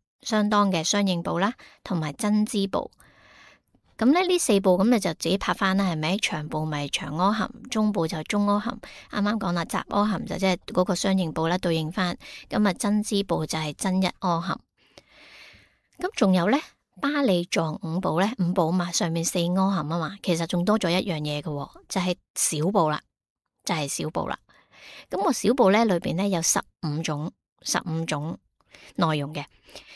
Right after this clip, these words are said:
咁十五種裏邊咧有兩，兩，兩個部分咧，法句經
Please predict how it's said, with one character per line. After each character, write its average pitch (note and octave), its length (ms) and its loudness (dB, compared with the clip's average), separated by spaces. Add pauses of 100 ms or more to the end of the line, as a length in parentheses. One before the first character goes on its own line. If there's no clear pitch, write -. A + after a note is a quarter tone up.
(360)
咁 F#4 200 2
十 - 160 -2
五 B3+ 140 4
種 E4+ 180 0
裏 D4+ 140 6
邊 G3+ 160 4
咧 C#4 160 4 (1400)
有 F#3+ 140 6
兩， F3 720 4
兩， E3 480 2 (160)
兩 E3 240 2
個 F#3+ 80 4
部 E3+ 180 2
分 D#3+ 240 0
咧， B3+ 120 6 (1200)
法 F#3 220 0
句 F#3 240 0
經 G#3+ 300 2